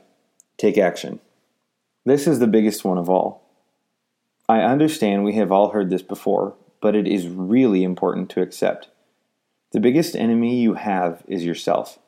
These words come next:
I spent years walking around the kitchen island thinking about how good I would be at certain things, planning what I would say and do in certain situations.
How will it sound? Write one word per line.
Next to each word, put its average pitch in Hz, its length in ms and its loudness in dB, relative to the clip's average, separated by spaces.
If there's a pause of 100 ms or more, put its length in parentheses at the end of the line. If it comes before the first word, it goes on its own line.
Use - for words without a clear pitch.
(1300)
I 117 80 0
spent 139 280 -2
years 120 280 0
walking 104 400 2
around 95 220 0
the 90 80 -2
kitchen 113 560 -4
island 92 440 -2
thinking 101 520 -4 (120)
about 92 320 0
how 135 200 0
good 113 280 4
I 92 100 4
would 95 200 0
be 90 120 2
at 87 120 -2
certain 90 300 -6
things, 90 420 -6 (360)
planning 110 280 0
what 98 140 0
I 95 80 4
would 92 200 0
say 110 480 2
and 92 200 -4
do 90 280 0
in 92 100 -4
certain 90 300 -6
situations. - 680 -4